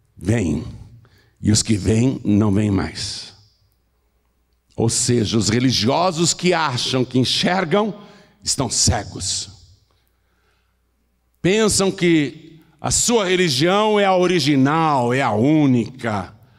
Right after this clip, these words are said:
é a perfeita. "Não, a minha igreja, a minha igreja é a de Roma." A igreja nem nasceu em Roma, mas continue você com o romanismo. Continue você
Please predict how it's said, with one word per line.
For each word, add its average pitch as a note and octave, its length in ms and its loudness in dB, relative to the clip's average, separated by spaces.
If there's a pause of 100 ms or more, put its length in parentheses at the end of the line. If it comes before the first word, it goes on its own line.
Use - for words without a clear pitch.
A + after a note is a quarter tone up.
(120)
é G2 100 -2
a A2 80 -2
perfeita. G#2+ 960 -4 (1800)
"Não, A2+ 300 -2
a G2 40 -2
minha G#2+ 160 0
igreja, C#3+ 600 0
a E2+ 40 -2
minha G#2 180 0
igreja C3+ 540 -2
é E3+ 40 2
a F3 60 0
de D3 120 -2
Roma." A2 540 -2 (1800)
A G2 80 -2
igreja G2+ 320 0
nem C3 140 0
nasceu A2+ 340 0
em G#2+ 80 4
Roma, G2 360 0
mas G2 140 0
continue C#3+ 440 2
você A#2 320 0
com G#2+ 100 -2
o G2 60 0
romanismo. G2 640 0 (3000)
Continue G#2+ 300 0
você B2+ 460 0